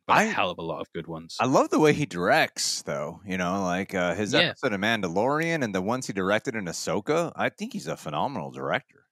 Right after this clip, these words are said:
Speaker 2: Uh, y-, like, sometimes I feel like his directing is better than his, his actual execu-, I always think his outlines are great. Like, uh, like, the, whatever the s-, the, <laughs> whatever he, he wants to tell is great. Um, it, it's just sometimes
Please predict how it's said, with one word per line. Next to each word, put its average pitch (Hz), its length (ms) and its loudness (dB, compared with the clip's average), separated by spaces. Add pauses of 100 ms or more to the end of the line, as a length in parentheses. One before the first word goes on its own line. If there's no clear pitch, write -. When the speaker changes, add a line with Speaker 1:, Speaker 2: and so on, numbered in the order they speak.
(160)
Speaker 2:
Uh, 78 300 -6
y-, 87 160 -6 (100)
like, 87 240 -2
sometimes 123 380 0
I 95 60 2
feel 107 140 0
like 95 120 2
his 92 120 -4
directing 180 360 0
is - 60 -12
better 78 240 -4
than 71 200 -10
his, 67 340 -20 (560)
his 80 140 -8
actual 90 380 0
execu-, - 600 -4
I 101 60 4
always 170 200 8
think 165 140 4
his 117 180 2
outlines 95 540 4
are 71 140 -10
great. 64 340 -12 (100)
Like, 71 160 -8
uh, 78 160 -6
like, 73 260 -6
the, 78 140 -2
whatever 95 380 2
the 85 120 0
s-, - 380 -6
the, 95 240 -2
<laughs> - 100 -6
whatever 131 300 6
he, 107 300 4
he 98 140 2
wants 107 480 6
to 107 140 -4
tell 90 320 4
is 92 100 2
great. - 300 -4 (440)
Um, 85 400 2 (260)
it, 87 200 -2
it's 85 140 0
just 85 220 0
sometimes 87 720 0